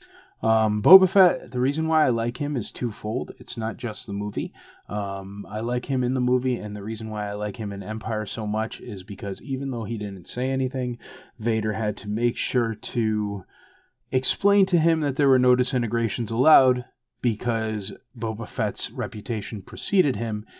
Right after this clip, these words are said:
even to somebody as powerful as Darth Vader. So I always thought he was awesome right from there. And then,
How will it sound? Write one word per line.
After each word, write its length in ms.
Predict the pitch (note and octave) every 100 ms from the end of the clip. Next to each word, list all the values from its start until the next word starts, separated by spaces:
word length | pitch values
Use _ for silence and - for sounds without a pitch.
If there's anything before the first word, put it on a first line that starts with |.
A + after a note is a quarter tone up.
| _ _
even 360 | C#3 A#2 A#2+ G#2+
to 400 | - A2+ A2 G#2
somebody 480 | - A2+ G#2+ G#2 G2+
as 120 | F#2+
powerful 520 | - G2 F#2+ - F#2
as 120 | F2
Darth 260 | G2+ F2+ E2
Vader. 300 | F2+ D#2+ - - -
So 220 | - A#2 G#2
I 260 | A#2+ D#3
always 360 | C#3 B2 A2 -
thought 260 | C3 G2+
he 120 | F#2 G#2+
was 180 | F#2+ F2
awesome 420 | A2 A#2 - F2
right 160 | F#2+ G2
from 200 | - F#2
there. 260 | F#2 D#2 - - -
And 220 | G#2 A#2+
then, 340 | C#3 E3 E3+